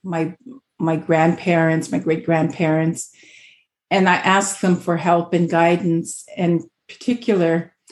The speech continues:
to remember the culture as they remembered it,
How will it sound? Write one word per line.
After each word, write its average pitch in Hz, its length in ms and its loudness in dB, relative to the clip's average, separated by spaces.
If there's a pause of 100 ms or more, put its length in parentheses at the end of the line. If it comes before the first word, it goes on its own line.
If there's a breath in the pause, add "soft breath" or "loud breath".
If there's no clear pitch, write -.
(340 soft breath)
to 180 180 0
remember 180 560 2
the 165 120 -6
culture - 640 -8 (260)
as 165 300 -4
they 180 200 4
remembered 151 580 -2
it, - 180 -10